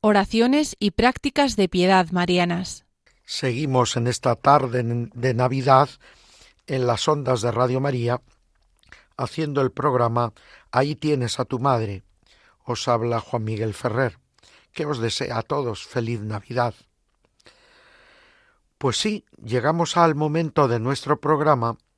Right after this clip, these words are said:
Speaker 2: en que nos fijamos en el contenido de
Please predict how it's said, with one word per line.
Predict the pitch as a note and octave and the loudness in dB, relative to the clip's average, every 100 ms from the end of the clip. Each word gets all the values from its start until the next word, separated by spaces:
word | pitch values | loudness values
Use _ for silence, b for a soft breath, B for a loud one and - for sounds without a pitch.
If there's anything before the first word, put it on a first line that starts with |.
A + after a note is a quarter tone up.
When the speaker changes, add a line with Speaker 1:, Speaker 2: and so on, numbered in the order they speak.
| - | -12
Speaker 2:
en | C#3 | -8
que | - C3+ | -4 -4
nos | D3 - | -4 -8
fijamos | A2 - E3 A#2+ A2 A2+ - _ _ _ _ _ _ _ b b b | -14 -4 -2 -2 -6 -10 -16 _ _ _ _ _ _ _ b b b
en | C#3 A#2 | -6 -4
el | A#2 | -4
contenido | - B2 - B2+ D3+ C3+ C3+ | -2 -4 -4 -8 -6 -4 -4
de | C3 B2+ B2+ | -2 -2 -4